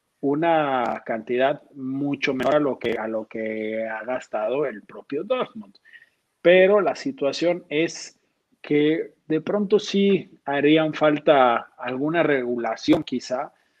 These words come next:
porque pues así como en, estamos hablando de negocios, ¿no?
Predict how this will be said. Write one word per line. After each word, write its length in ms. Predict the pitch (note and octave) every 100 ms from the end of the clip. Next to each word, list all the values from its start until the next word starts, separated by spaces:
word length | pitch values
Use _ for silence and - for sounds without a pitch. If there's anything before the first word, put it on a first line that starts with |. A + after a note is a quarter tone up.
| _ _ -
porque 840 | A#2 A#2+ - A#2+ A#2+ B2 B2 C3
pues 160 | - A#2+
así 240 | - D3
como 260 | G3 F#3 C#3+
en, 320 | B2+ A#2+ B2
estamos 320 | - C#3+ E3
hablando 340 | D#3 D3 D#3 D#3+
de 80 | C3
negocios, 720 | A#2+ A#2+ D3 D3+ D3 C3+ C3
¿no? 260 | C#3 -